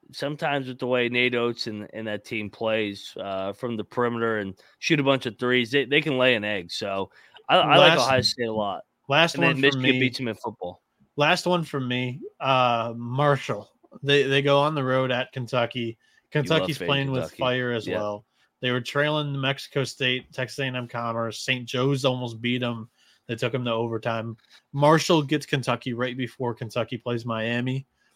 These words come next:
Speaker 2: in the S E C A C C Challenge. So the Thundering Herd there might be live, but I didn't bet, uh, the spread there. So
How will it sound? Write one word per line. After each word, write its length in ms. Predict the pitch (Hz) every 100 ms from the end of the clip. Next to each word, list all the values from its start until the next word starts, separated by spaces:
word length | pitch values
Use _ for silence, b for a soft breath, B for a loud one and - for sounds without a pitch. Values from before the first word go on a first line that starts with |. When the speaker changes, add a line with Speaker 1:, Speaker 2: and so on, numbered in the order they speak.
| _ -
Speaker 2:
in 180 | 127 123
the 240 | 117 113
S 220 | 110 113 127
E 40 |
C 240 | - 123 107
A 80 | 113
C 160 | 127
C 160 | - 113
Challenge. 500 | 110 113 120 117 - _ _ _ _ _
So 560 | - 143 123 117 113 120 139
the 100 | 120
Thundering 400 | 175 160 151 123
Herd 320 | 123 127 117
there 220 | 113 104
might 340 | 110 117 117
be 140 | 113 113
live, 500 | 107 107 113 117 117 -
but 220 | 113 113 _ _ _ _ -
I 120 | 123
didn't 380 | 123 120 107 110
bet, 200 | 110 - _ _ _ 127
uh, 240 | 110 101 101
the 60 |
spread 380 | - - 95 90
there. 280 | 87 87 -
So 320 | - - 95